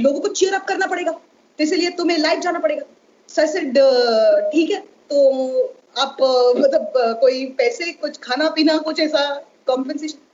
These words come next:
"नहीं, नहीं, वो तो अदिति तुम कैसे मांग सकती हो पैसे, क्योंकि लोगों को इस वक्त, uh, डिप्रेशन हो रही।" I said, "लॉकडाउन पूरा अनाउंस नहीं हुआ, मोदी का एड्रेस खत्म नहीं हुआ, तुम लोग को already पता है कि डिप्रेशन, डिप्रेशन होने वाली है।"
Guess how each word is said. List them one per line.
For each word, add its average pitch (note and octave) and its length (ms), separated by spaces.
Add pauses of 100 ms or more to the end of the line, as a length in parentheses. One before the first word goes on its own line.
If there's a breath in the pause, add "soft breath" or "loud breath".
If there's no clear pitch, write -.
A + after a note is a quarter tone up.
(540)
"नहीं, G#4+ 180
नहीं, G#4 120
वो F4 200
तो G#4+ 460
अदिति F#4+ 580
तुम E4 300
कैसे E4+ 520
मांग C#4+ 200
सकती D#4+ 240
हो F#4 60
पैसे, D#4+ 200
क्योंकि F#4 280 (380)
लोगों C4+ 240
को D#4 200
इस D4 200
वक्त, D4+ 280
uh, A3+ 560
डिप्रेशन D4+ 340
हो F#4 60
रही।" F4+ 220 (560)
I C#4+ 40
said, C#4+ 160
"लॉकडाउन D#4 480
पूरा D4+ 140
अनाउंस D4 380
नहीं F4+ 160
हुआ, E4+ 200
मोदी C4+ 260
का B3+ 160
एड्रेस C4+ 320
खत्म D#4+ 240
नहीं E4+ 140
हुआ, D#4 120
तुम D#4+ 300
लोग F4+ 180
को D#4 200
already D#4 300
पता D#4 200
है D4+ 60
कि D#4 120
डिप्रेशन, C4+ 640
डिप्रेशन C4+ 380
होने D4+ 160
वाली C4+ 220
है।" - 220